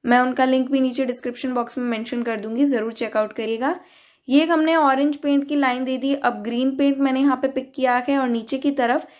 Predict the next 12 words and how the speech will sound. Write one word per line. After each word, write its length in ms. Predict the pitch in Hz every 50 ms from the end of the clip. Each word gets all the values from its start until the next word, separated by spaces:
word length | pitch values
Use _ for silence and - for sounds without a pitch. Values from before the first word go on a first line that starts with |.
| _ _ _ _ -
सेम 320 | - 294 294 311 339 349
हम 180 | 339 330 320 320
यहाँ 240 | 311 311 285 269 277
पे 60 | 302
एक 100 | 302 285
स्ट्रिप 260 | - - - 277 285 247
बना 340 | 240 277 262 254 233 220 214
देंगे 260 | 208 233 247 254 269
एकदम 300 | 269 233 226 285 285 285
प्रॉपरली 500 | 277 254 233 220 226 - 240 240 247 262
लेते 320 | 254 240 220 220 - 226
हुए। 240 | 220 220 233 262 349